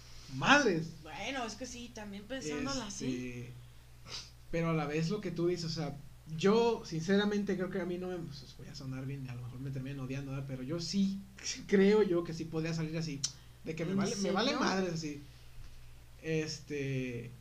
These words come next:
Speaker 1: pero a la vez sí tendría como cierta culpa, porque digo, "Oye, no nada más me chingué al banco, me chingué a otras personas que tenían ahí su dinero". Imagínate
Speaker 2: Mm,
Speaker 1: personas que no
Speaker 2: no,
Speaker 1: tenían
Speaker 2: no.
Speaker 1: dinero asegurado o así.
Speaker 2: Bueno, no, porque no vas a robar, este, en sí las cuentas de banco, o sea, vas a llegar y robarte el
Speaker 1: Eh,
Speaker 2: efectivo de
Speaker 1: no,
Speaker 2: banco.
Speaker 1: sí, pero ponle que había gente que tenía su dinero ahí depositado en, en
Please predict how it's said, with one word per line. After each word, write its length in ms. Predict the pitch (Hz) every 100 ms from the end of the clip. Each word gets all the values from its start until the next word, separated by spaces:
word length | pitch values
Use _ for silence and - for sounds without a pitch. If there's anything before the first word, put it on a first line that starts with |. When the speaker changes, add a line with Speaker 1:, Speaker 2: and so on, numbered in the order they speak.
| -
Speaker 1:
pero 160 | 170 170
a 20 |
la 80 | 165
vez 140 | 170
sí 80 | 190
tendría 300 | 202 208 196
como 220 | 220 202
cierta 380 | 165 165 165 185
culpa, 280 | 175 165 160
porque 200 | 135 143
digo, 220 | 147 143
"Oye, 220 | 139 156
no 100 | 135
nada 140 | 151 160
más 320 | 175 170 - - - -
me 100 | 151
chingué 220 | - 160
al 100 | 170
banco, 320 | 185 233 196
me 100 | 170 160
chingué 220 | 156 151
a 40 |
otras 180 | 160 196
personas 400 | 196 165 185 196
que 100 | 180
tenían 240 | 156 156
ahí 80 | 165
su 140 | 165 190
dinero". 280 | 165 185 190
Imagínate 300 | 170 220 302
Speaker 2:
Mm, 60 |
Speaker 1:
personas 240 | - 170 196
que 60 |
no 60 | -
Speaker 2:
no, 60 | 381
Speaker 1:
tenían 180 | 370 170
Speaker 2:
no. 80 | 180
Speaker 1:
dinero 160 | 180
asegurado 580 | 175 165 131 131 127 160
o 80 | 147
así. 80 | -
Speaker 2:
Bueno, 240 | 285 269
no, 200 | 269 302
porque 260 | 339 415 320
no 120 | 269
vas 200 | 254 262
a 80 | 277
robar, 320 | 240 208 208
este, 400 | 233 226 202 190
en 80 | 190
sí 160 | 196 208
las 360 | 190 165 - -
cuentas 380 | 202 185 175
de 100 | 151
banco, 340 | 151 240 302 -
o 60 |
sea, 160 | 135 143
vas 180 | 139 202
a 80 | 233
llegar 280 | 226 170 202
y 80 |
robarte 360 | 240 165 156 180
el 100 | 190
Speaker 1:
Eh, 20 |
Speaker 2:
efectivo 400 | 131 175 170 143
de 80 | 147
Speaker 1:
no, 80 | 156
Speaker 2:
banco. 240 | 175 185
Speaker 1:
sí, 180 | 165 165
pero 240 | 156 131
ponle 320 | 123 135 151 180
que 80 |
había 220 | 156 151 160
gente 240 | 170 165
que 120 | 156
tenía 200 | 147 139
su 140 | 139 165
dinero 320 | 156 143 151
ahí 140 | 147
depositado 640 | 151 156 151 151 - 160 165
en, 260 | 160 139 131
en 120 | 135